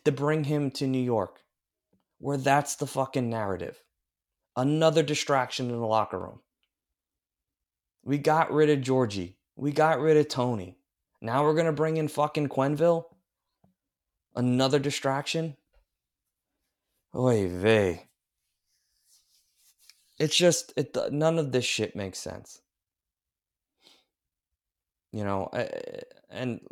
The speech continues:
to be honest, is Quenneville, is, is he the right guy to bring these kids up to speed and teach them the N H L game? I, does he wanna do that? I don't know.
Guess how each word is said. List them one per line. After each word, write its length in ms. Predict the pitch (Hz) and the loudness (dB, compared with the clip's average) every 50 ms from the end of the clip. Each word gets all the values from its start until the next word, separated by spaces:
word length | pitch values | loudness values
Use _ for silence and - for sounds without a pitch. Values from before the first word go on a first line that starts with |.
| - 123 | -16 -10
to 80 | - 139 | -10 -6
be 120 | 120 127 | -4 -2
honest, 380 | 131 139 147 160 160 147 - - | -2 -2 -2 -2 -4 -6 -6 -8
is 140 | 120 127 - | -8 -8 -6
Quenneville, 640 | - - 156 160 165 151 156 165 165 160 156 - - - | -2 -2 0 0 0 0 2 4 4 4 2 0 -6 -6
is, 220 | - 135 131 - | -6 -6 -6 -6
is 260 | - - - 123 - | -10 -12 -10 -10 -8
he 160 | - 147 160 | -8 -6 -6
the 140 | 156 139 143 | -6 -6 -2
right 240 | 135 147 147 135 107 | 0 0 0 0 0
guy 340 | 110 127 120 131 143 151 147 | 0 2 2 2 2 0 -2
to 120 | - 131 | -4 -6
bring 320 | 107 110 120 123 131 131 131 | -4 -2 -2 0 0 0 0
these 160 | 131 127 127 | 0 -2 -4
kids 280 | - - 131 131 127 | -2 -2 0 0 0
up 160 | 127 123 - - | -2 -4 -4 -8
to 60 | - | -12
speed 460 | - - - 101 110 120 139 139 - _ _ _ _ _ _ _ _ _ _ _ _ _ - | -14 -10 -8 -6 -4 -4 -4 -6 -8 _ _ _ _ _ _ _ _ _ _ _ _ _ -10
and 180 | - 110 104 | -8 -8 -8
teach 240 | - - 127 131 - | -4 -2 -2 -2 0
them 160 | 143 131 123 | 0 -2 -2
the 160 | 110 107 107 | -2 -2 -2
N 120 | 110 113 117 | -2 0 0
H 220 | 117 117 113 - | -2 -2 -2 0
L 120 | 110 113 110 | 0 0 0
game? 400 | 107 101 101 110 135 151 147 - _ _ | -2 -6 -6 -4 -4 -6 -8 -10 _ _
I, 160 | 131 - - - - - - | -14 -14 -14 -14 -20 -20 -10
does 200 | 135 135 123 - | -8 -8 -6 -4
he 100 | - 151 | -4 -2
wanna 240 | 151 165 170 170 135 | 0 0 0 0 0
do 240 | 117 117 117 131 | 0 -2 -2 2
that? 360 | 151 185 208 214 208 - - _ _ _ _ _ _ _ _ _ _ _ _ _ _ _ _ _ _ _ _ _ _ _ _ _ _ _ _ _ _ _ _ _ _ _ _ _ _ _ _ _ _ _ _ _ _ _ _ _ _ _ _ _ _ _ _ _ _ _ _ _ _ _ _ _ _ _ _ | 4 4 2 2 0 -4 -10 _ _ _ _ _ _ _ _ _ _ _ _ _ _ _ _ _ _ _ _ _ _ _ _ _ _ _ _ _ _ _ _ _ _ _ _ _ _ _ _ _ _ _ _ _ _ _ _ _ _ _ _ _ _ _ _ _ _ _ _ _ _ _ _ _ _ _ _
I 160 | 131 123 117 | -12 -10 -8
don't 180 | 104 95 90 90 | -8 -8 -8 -6
know. 360 | 90 90 90 87 85 - - | -4 -4 -4 -4 -6 -8 -14